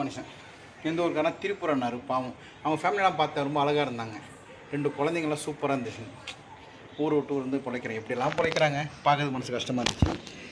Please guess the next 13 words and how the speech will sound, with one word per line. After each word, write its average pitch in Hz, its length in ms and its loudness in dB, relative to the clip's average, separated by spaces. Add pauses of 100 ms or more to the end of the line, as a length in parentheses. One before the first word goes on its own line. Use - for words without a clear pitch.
(300)
நல்லா 247 200 12
பண்ணான், 147 220 4 (520)
க-, 143 200 6
நல்லா 190 220 12
பண்ணாரு, 170 260 12 (120)
கிளம்பிட்டா 147 360 6
போல, 107 120 -4 (1900)
கிளம்பிட்டாரு. 113 380 -4 (960)
ஓகே, 180 200 2 (460)
சப்போஸ் 233 460 6
நான் 190 260 12
இந்த 196 180 6
மாதிரி 196 200 12